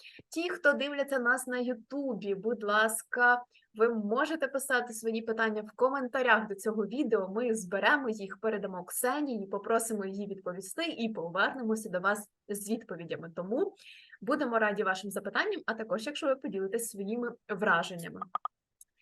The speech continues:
І, звісно, не забувайте ставити вподобайки. Цей вебінар ви можете слухати завдяки нашим партнерам Фундації Білокінь, яка займається культурною дипломатією, розвитком освіти та підтримкою громадського суспільства,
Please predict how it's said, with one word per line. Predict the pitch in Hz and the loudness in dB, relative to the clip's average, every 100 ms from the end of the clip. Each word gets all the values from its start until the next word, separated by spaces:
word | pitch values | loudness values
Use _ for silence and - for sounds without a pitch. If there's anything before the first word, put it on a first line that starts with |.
| - - _ _ _ | -20 -20 _ _ _
І, | 247 277 294 302 330 | -4 0 4 4 2
звісно, | 214 202 269 320 | -2 -4 -4 -2
не | 247 | -2
забувайте | 202 185 214 233 | -4 2 2 2
ставити | 220 196 202 196 | -2 -2 -2 -8
вподобайки. | - 190 180 - - - _ - - | -4 -4 -2 -6 -8 -20 _ -20 -16
Цей | - 370 | -4 -2
вебінар | 339 269 269 277 | 0 -2 -2 -2
ви | 269 | -2
можете | 262 269 269 | -2 0 0
слухати | 247 277 330 349 277 | 0 0 -2 0 -2
завдяки | 247 233 226 233 311 | 0 0 0 2 2
нашим | 254 240 254 285 262 | 4 2 0 -4 -4
партнерам | 220 226 226 240 262 240 202 170 165 - | 2 2 2 0 2 4 4 0 -6 -14
Фундації | - 247 214 185 185 - 190 185 | -6 0 2 2 0 -6 -6 6
Білокінь, | 220 202 196 220 294 349 - | 6 6 2 -4 -4 -6 -4
яка | 240 233 247 | -4 -2 -2
займається | 240 254 226 220 220 220 | -2 -2 2 4 4 0
культурною | 220 247 226 208 180 185 185 185 | -2 -2 -2 -4 -4 -6 -6 -6
дипломатією, | 180 185 180 175 175 170 196 220 254 320 - _ - - - | -6 -6 -6 -2 -4 -4 -4 -2 0 -4 -8 _ -18 -16 -6
розвитком | - 220 214 196 202 196 | 4 4 4 -4 -6 0
освіти | - 262 - 190 180 233 269 | 2 2 0 -8 -10 -8 -4
та | 214 | -4
підтримкою | 196 220 - 214 285 294 277 247 | -4 -8 -2 0 0 -2 -2 0
громадського | 196 180 175 - 185 196 | 0 -2 -4 -4 -2 -2
суспільства, | 196 214 214 - 165 - - | -4 -6 -8 -10 -12 -14 -14